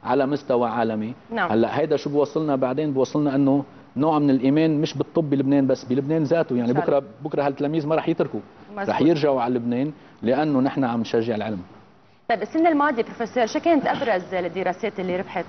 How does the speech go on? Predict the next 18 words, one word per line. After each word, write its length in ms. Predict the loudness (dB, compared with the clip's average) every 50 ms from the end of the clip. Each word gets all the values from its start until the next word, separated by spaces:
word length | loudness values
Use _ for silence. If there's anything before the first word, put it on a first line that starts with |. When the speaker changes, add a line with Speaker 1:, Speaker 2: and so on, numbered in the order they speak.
| -10 -20 -20 -20 -20 -20 -20 -20 -20 -20 -20 _ _ _ _ _ _ -14 -14
Speaker 1:
السنة 260 | -4 0 2 2 4
الماضية 720 | 4 2 2 4 4 4 2 2 0 0 0 0 0 0
عملنا 420 | -2 -2 0 2 2 4 4 2 2
دراسات 400 | 2 0 0 2 0 0 -2 -2
أكثر 180 | -4 -6 -6
شيء 160 | -2 0 0
بنسميها 340 | 0 0 0 2 2 4 2
نحن 340 | 2 0 0 -2 0 0 -4
epidemiology، 640 | -2 0 0 2 2 4 4 4 2 2 0 -2 -8 -8 -10 -20 -20 -20 -20 -8 -4
يعني 280 | -2 0 0 2 2
نقصنا 460 | 0 0 0 0 -2 -2 -2 -2 -2 0
بلبنان 400 | 0 0 0 0 2 0 2 0
وبالمنطقة 500 | 0 0 0 0 0 0 -2 -2 -2 0
كلها 280 | 0 2 2 2 2
دراسات، 460 | 2 2 2 0 0 2 2 0 0 0 -4 -20 -20 -20 -20 -20 -20 _ _ -4
آه، 240 | 0 2 2 2 2
على 240 | 0 0 0 2
مستوى، 680 | 2 0 0 0 0 0 2 4 4 4 4 2 0